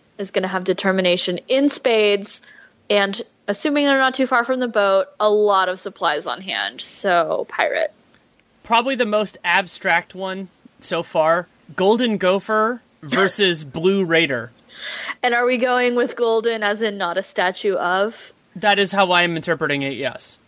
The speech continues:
Speaker 1: Okay, and a Blue Raider is a what?
Speaker 2: I'm treating it as a pirate that's just blue. Their mask-, their actual mascot is a horse, which I think is stupid. Like,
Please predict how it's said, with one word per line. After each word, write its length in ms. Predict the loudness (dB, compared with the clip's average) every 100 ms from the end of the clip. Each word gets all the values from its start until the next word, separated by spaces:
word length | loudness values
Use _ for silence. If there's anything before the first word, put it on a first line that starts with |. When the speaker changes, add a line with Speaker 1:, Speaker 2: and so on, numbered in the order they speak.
| _ _ _ 2
Speaker 1:
Okay, 580 | 2 2 0 0 0 -2
and 160 | 0 2
a 80 | 2
Blue 680 | 0 -4 0 2 2 2 0
Raider 640 | 2 2 2 2 2 2
is 320 | 2 0 0
a 140 | -2 0
what? 160 | 0
Speaker 2:
I'm 140 | 0 0
treating 420 | -2 0 2 0
it 100 | 0
as 120 | -2
a 60 | -4
pirate 440 | 0 0 0 -6
that's 200 | -10 -12 -10
just 220 | -10 -8
blue. 220 | -6 -4
Their 140 | -2 0
mask-, 380 | 2 0 -2
their 120 | 0 2
actual 360 | 2 0 -4
mascot 420 | -2 -2 0 0
is 120 | 0 -2
a 60 |
horse, 380 | -4 -4 -4 -6
which 120 | -4
I 100 | -2
think 160 | 0 -2
is 100 | -6
stupid. 400 | -10 -12 -10 -14 -16 _
Like, 220 | -2 -2